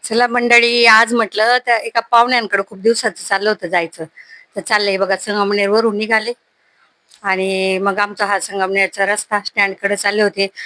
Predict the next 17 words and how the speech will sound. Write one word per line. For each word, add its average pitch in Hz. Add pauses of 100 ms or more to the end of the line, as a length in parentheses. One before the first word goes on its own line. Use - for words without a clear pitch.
(180)
मध्येच 214
एक 202
रिक्षावाले 196
भाऊ 190
भेटले 185
ओळखीचे, 202
ते 214
म्हणे, 202
"चला 202
बसा 208
ताई." 190 (1000)
आणि 190
मग 196
आले 196
इथे. 214
हे 202
बघा, 190